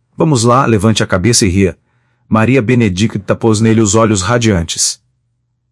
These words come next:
"Osso, o Rubião. Que mal em confessar-se a um amigo?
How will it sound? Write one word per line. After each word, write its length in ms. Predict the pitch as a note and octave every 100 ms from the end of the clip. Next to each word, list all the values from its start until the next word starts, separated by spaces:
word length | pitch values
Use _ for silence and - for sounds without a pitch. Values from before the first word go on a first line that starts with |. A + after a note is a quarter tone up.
| _
"Osso, 440 | - A2+ C3 - G2
o 100 | -
Rubião. 520 | E2+ D#2+ A2 G2+ D#2 D#2 _ _ _ _ _
Que 100 | -
mal 220 | D3 D3+
em 80 | C3+
confessar-se 680 | A#2 C3 A#2+ - A2 G#2 -
a 40 | G2+
um 160 | B2
amigo? 460 | B2 A2+ C3+ A2+